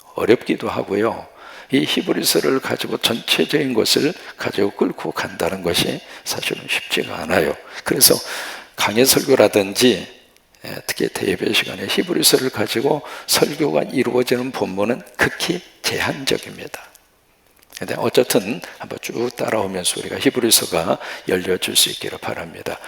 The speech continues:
이 둘을 비교를 딱 해요. 비교를 하면서 두 가지로 이야기합니다. 첫째로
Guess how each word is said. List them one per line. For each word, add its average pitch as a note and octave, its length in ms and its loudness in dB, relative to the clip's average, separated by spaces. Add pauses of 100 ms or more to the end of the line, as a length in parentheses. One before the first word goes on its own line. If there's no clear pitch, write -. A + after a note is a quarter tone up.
(320)
이 E3+ 180 8
둘을 C3 580 6
비교를 B2+ 480 4
딱 - 260 -2
해요. F2+ 540 2
비교를 B2+ 340 6
하면서 A#2 280 2
두 - 220 -2
가지로 C3+ 360 4
이야기합니다. G2 840 -4
첫째로 A2+ 400 6